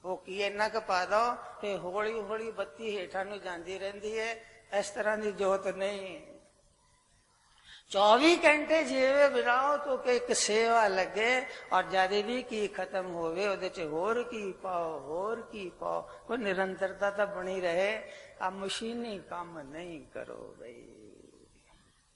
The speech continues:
ਉਸ ਤਰ੍ਹਾਂ ਦੀ ਪੂਜਾ ਆਰਤੀ ਨਹੀਂ ਹੋਵੇ ਜਿਹੜੀ ਪੈਸਿਆਂ ਨਾਲ ਖਰੀਦੀ ਜਾ ਸਕੇ, ਔਰ ਸਾਡੀ ਜਗ੍ਹਾ ਤੇ ਕੋਈ ਮਸ਼ੀਨਾਂ ਕਰਨ, ਚਾਹੇ ਉਹ ਕੂਲਰ ਹੋਣ, ਚਾਹੇ ਉਹ ਹੀਟਰ ਬਲੋਰ ਹੋਣ।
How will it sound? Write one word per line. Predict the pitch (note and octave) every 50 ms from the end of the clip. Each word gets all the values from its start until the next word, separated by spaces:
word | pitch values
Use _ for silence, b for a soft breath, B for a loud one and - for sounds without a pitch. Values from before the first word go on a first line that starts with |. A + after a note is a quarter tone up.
| _ B B B B B B B B B
ਉਸ | G#3 A#3 A#3+ - -
ਤਰ੍ਹਾਂ | E4 D4 C#4 D4 D#4 D#4
ਦੀ | D#4+ E4+ E4+ D#4+
ਪੂਜਾ | A3 C#4 C4+ C4 A#3+ C4 B3+
ਆਰਤੀ | A#3+ A#3+ A#3 A#3 A3 A3 G#3+ G#3+ - D4 B3 A#3
ਨਹੀਂ | A#3 B3 B3 A#3+
ਹੋਵੇ | G#3+ G3 F#3+ F#3 F#3 G#3 G#3+ A#3 B3+ C4+ C#4+ - - B B B B -
ਜਿਹੜੀ | G#3+ A#3 A#3+ B3 B3
ਪੈਸਿਆਂ | A#3+ - - - - C4+ D4+ E4 E4+ D#4+ C#4+ - - B3+ B3 A3+ A3+ G#3+ G#3 G3+
ਨਾਲ | G3+ G3 F#3+ F#3+ F#3+ - -
ਖਰੀਦੀ | - - C4 D#4 F4 E4 D#4 D#4 D4+ C4 B3+ A#3+ A3
ਜਾ | F3+ G3 G3 F#3+ F#3 F#3
ਸਕੇ, | - - G#3 F3+ - - G3+ G#3 G3 F#3+ F3 - B B B B -
ਔਰ | F3+ F3
ਸਾਡੀ | - - F#3 F3+ F#3 F#3 F3+ G3+ G3 F3
ਜਗ੍ਹਾ | D#3+ E3+ E3+ F3 F3 F3 F3
ਤੇ | E3+ F#3 G3+ G3+
ਕੋਈ | G3+ G#3 G3
ਮਸ਼ੀਨਾਂ | F#3 F#3+ F#3+ F#3 F#3 - A3 G#3+ G#3+ G#3 G3+ F#3 E3 D#3+
ਕਰਨ, | D#3 - F#3 F3+ F#3 G#3 G#3+ G3+ B B B B -
ਚਾਹੇ | - F3 E3+ E3+ E3+ F3
ਉਹ | E3+ E3 D3
ਕੂਲਰ | - - - E3 F3 F#3 G3 G3+ G#3+ A3 A3 A3+
ਹੋਣ, | A3 G#3 G#3 A3+ A3+ A#3 A#3+ A#3+ A#3+ A3+ B B B B -
ਚਾਹੇ | - F#3+ F#3+ F3+ F3+ F#3 F#3
ਉਹ | F3 F3 D#3+
ਹੀਟਰ | - - F3 F3+ F#3+ F#3 A3+ A3 G3 G3
ਬਲੋਰ | - - E3+ E3+ E3+ F3 F3 F#3 G3
ਹੋਣ। | G#3+ G#3 G3+ G#3 A3+ A#3+ B3 A#3+ A#3+